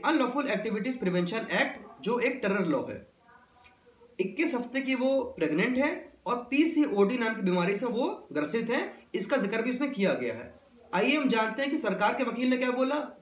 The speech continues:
और क्या बोला वकील ने सफूरा जरगर के, और फिर कोर्ट ने क्या decision दिया इसके ऊपर, ये देखते हैं। Bail order है तो generally छोटा होता है, इसलिए order केवल नौ पन्ने का है। आइए हम समझते हैं इसको।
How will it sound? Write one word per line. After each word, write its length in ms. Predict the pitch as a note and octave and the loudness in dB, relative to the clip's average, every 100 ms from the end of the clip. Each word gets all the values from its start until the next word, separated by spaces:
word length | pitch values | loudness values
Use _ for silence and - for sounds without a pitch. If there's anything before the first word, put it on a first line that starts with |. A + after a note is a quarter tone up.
| - | -8
और 100 | G3+ | -6
क्या 200 | A#3+ C4 | 0 0
बोला 260 | B3 A#3 B3 A3 | 2 0 0 -2
वकील 300 | G#3 A3 A3 | -4 -4 0
ने 100 | C4+ G4+ - - | 0 -2 -8 -14
सफूरा 340 | - F#3+ A#3+ | -6 -2 2
जरगर 320 | G#3+ F3 C#3 B2 | 2 2 0 -4
के, 160 | A#2+ A#2 _ _ - - | -8 -10 _ _ -16 -4
और 260 | G#3+ B3+ B3 | 0 0 0
फिर 120 | C#4 | -2
कोर्ट 320 | - A#3 A#3+ | 0 -2 0
ने 80 | B3+ | -2
क्या 100 | A#3 | 0
decision 380 | F3+ D#3+ D3 D#3+ | 0 -2 -2 -2
दिया 180 | C#3+ G3 | 0 -2
इसके 240 | F#3 - | -2 -4
ऊपर, 200 | A3+ B3 | -4 0
ये 80 | G#3 | 0
देखते 300 | C#3+ C3 - | -2 -6 -8
हैं। 240 | C3 B2 - _ - _ | -10 -10 -18 _ -20 _
Bail 380 | - B2+ G3 D#4+ | -16 0 4 4
order 280 | A#3+ G#3+ G#3+ | 4 2 4
है 160 | A3 B3 | 2 0
तो 80 | |
generally 400 | D#4 F#3 F#3 G#3+ C4+ | 2 2 2 0 0
छोटा 240 | E3+ F#3+ | 0 2
होता 300 | D3+ C3+ D#3+ | 0 0 0
है, 140 | F3 E4+ - - _ | 0 0 -4 -16 _
इसलिए 380 | G3 F#3+ B3+ D4+ F3+ | -6 -4 -2 -2 2
order 200 | G3 - | 0 2
केवल 260 | B3 C4 | 0 0
नौ 120 | G#3 G#3 | 0 0
पन्ने 260 | F3 C#3+ | 2 0
का 120 | C3+ | 0
है। 320 | C3+ - - - - | -2 -2 -4 -8 0
आइए 180 | G#3 | 2
हम 80 | B3+ | 2
समझते 380 | B3 E3+ C3+ - | 2 -2 -2 -4
हैं 80 | A#2+ | -6
इसको। 220 | - - | -6 -14